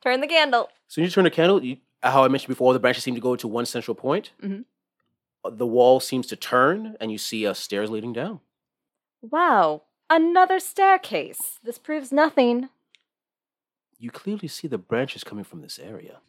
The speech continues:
Speaker 2: That is where she is. And that is where she resides in her form. I would follow you behind, but I'm afraid I would be overpowered by her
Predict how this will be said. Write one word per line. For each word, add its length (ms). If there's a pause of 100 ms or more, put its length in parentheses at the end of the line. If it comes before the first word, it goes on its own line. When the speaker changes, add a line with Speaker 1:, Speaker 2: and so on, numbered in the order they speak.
(260)
Speaker 2:
That 200
is 120
where 380
she 280
is. 640 (1700)
And 140
that 120
is 120
where 320 (180)
she 540 (320)
resides 680 (480)
in 120
her 120
form. 440 (180)
I 140
would 240
follow 340
you 200
behind, 580 (120)
but 240 (440)
I'm 180
afraid 480
I 120
would 280
be 360 (800)
overpowered 800
by 140
her 400